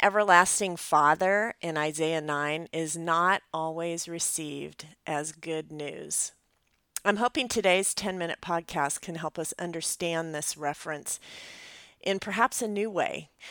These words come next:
and even maybe celebrate the hope that it brings. I'm Lori Short, and I've been doing a special four-week Advent series out of Isaiah nine six.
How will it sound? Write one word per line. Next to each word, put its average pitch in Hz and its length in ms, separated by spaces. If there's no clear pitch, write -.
and 180 380
even 285 420
maybe 240 340
celebrate 226 720
the 151 100
hope - 360
that 139 180
it 120 100
brings. - 560
I'm 190 160
Lori 185 260
Short, 151 540
and 180 160
I've 185 220
been 214 120
doing 185 280
a 165 40
special 170 380
four-week 170 720
Advent 160 500
series 143 680
out 151 160
of 151 280
Isaiah 165 600
nine 156 480
six. - 680